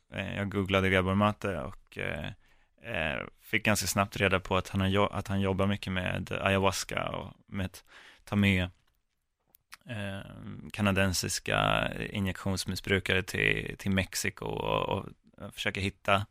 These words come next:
andra lösningar, kan man säga. Ja, det var på den vägen. Då kom jag i kontakt med andra studier på beroende som, som har gjorts i, i U S A vid University of New Mexico och, och även de här rök, eh,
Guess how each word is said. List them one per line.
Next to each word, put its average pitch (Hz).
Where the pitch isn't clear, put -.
andra 98
lösningar, 98
kan -
man 101
säga. -
Ja, 113
det 104
var 147
på 120
den 127
vägen. 127
Då 107
kom 120
jag 117
i 107
kontakt -
med 98
andra 98
studier 101
på 98
beroende 92
som, -
som 98
har 98
gjorts 92
i, -
i 104
U 101
S -
A 98
vid 90
University 98
of 95
New 95
Mexico -
och, -
och 104
även 95
de 95
här 95
rök, -
eh, 50